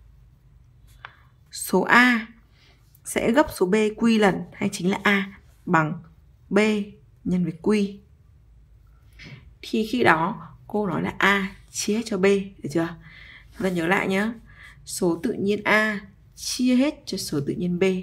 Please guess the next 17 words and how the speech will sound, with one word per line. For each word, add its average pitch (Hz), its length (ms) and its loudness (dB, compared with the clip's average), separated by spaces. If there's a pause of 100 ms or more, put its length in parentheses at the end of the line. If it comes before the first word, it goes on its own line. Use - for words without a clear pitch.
(520)
Khi 294 540 0 (200)
cô 220 260 -4
tìm 220 280 4
được 185 280 4
số 170 220 -2
tự - 80 -4
nhiên 202 260 -4
Q, 220 320 -2 (320)
sao 269 380 0
cho 262 520 0 (540)
A 226 440 0
sẽ - 180 -12
bằng 180 220 -6 (100)
B 190 80 2 (760)
nhân 190 260 -2
với 160 180 -8
Q. 220 380 0